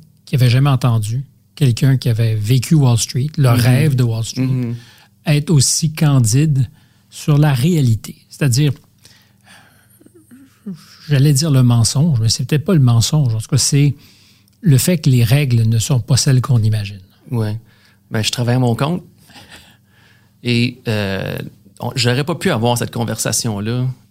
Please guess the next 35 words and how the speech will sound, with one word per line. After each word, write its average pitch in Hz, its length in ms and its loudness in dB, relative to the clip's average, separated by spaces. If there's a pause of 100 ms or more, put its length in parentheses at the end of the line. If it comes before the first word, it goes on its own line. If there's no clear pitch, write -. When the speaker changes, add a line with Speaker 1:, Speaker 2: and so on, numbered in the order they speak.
(180)
Speaker 2:
v'là 117 140 -2
dix 107 360 -4
ans 120 320 -4
ou 113 100 -6
vingt 107 340 -6
ans. 110 200 -8 (920)
Euh, 50 420 -4 (880)
je 107 140 -8
me 104 100 -6
souviens 117 300 -2
même 123 200 -2
mes 110 260 0
années 113 220 -2
où 143 60 -2
j'étais 113 240 -4
à 123 60 -2
Bear 104 220 -4
Stearns, 151 260 -4
j'avais 107 280 -4
un 117 160 4
agent 117 480 -2
qui 123 160 -6
venait 107 200 -4
avec 110 280 -4
moi 123 300 -4 (160)
à 113 220 -4 (300)
toutes 156 200 -6
mes 120 140 0
rencontres 110 460 -4
avec 113 180 -6
les 117 80 -4
médias 110 380 -4
tout - 120 -12
le 98 60 -12
temps. 120 240 -8